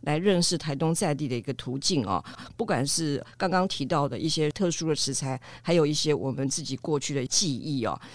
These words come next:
真的是太让人家期待喽。那因为台东啊，印象中台东就是农业，那另外就是原住民也很多，所以我想了解台东慢食节是怎么样呈现出来我们台东的这个文化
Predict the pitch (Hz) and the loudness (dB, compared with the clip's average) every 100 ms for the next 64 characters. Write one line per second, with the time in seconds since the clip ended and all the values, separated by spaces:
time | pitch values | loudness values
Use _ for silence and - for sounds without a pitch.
0 | - - 277 226 247 220 240 220 190 170 | -18 2 6 6 4 0 2 2 2 2
1 | 196 180 156 139 139 160 147 147 - 123 | 4 4 4 4 2 0 0 2 2 2
2 | 127 151 208 202 185 170 175 160 160 - | 0 0 2 4 6 6 8 6 2 -4
3 | - - _ _ _ _ _ - _ - | -18 -20 _ _ _ _ _ -20 _ -8
4 | - 339 330 302 - 185 208 233 240 240 | -2 2 6 6 6 4 6 10 12 12
5 | 240 240 - 240 214 208 180 185 185 170 | 10 6 8 12 12 12 12 10 10 8
6 | 175 190 185 151 151 147 135 131 151 202 | 10 10 10 8 4 4 6 8 10 12
7 | 233 156 - - - - 180 170 175 175 | 12 10 6 -10 -16 0 4 6 8 8
8 | 160 160 156 147 151 170 220 180 147 139 | 8 8 6 6 6 8 10 12 12 10
9 | 202 - 160 160 123 110 160 151 156 - | 6 6 8 10 8 8 6 6 4 0
10 | - - - 320 262 277 233 165 170 208 | -8 -4 6 8 10 8 8 10 10 8
11 | 190 147 196 190 233 240 190 - 151 - | 8 8 6 8 10 12 10 8 2 4
12 | 156 160 226 131 170 214 196 160 165 202 | 6 6 4 6 8 8 8 10 10 10
13 | 175 - 175 143 135 127 135 131 135 160 | 6 6 6 6 6 8 8 6 4 6
14 | 165 139 147 139 - 113 147 - 160 | 8 6 4 2 4 4 4 4 2